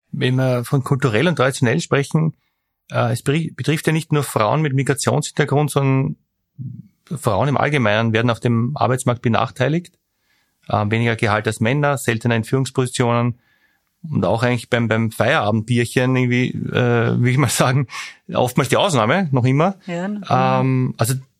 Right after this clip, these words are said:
Speaker 1: die Benachteiligung von, von Frauen am heimischen Arbeitsmarkt ist evident.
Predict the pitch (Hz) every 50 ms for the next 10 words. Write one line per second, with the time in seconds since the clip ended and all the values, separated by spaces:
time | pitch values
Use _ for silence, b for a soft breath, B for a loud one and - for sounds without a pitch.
0 | _ _ _ _ - 123 135 127 120 127 160 - 170 147 139 139 - 151 147 131
1 | - - - 147 139 - - 110 98 120 151 156 135 117 117 131 143 139 - 113
2 | 113 139 139 - - 135 131 139 135 - - 113 120 120 - 101 101 101 98 -
3 | -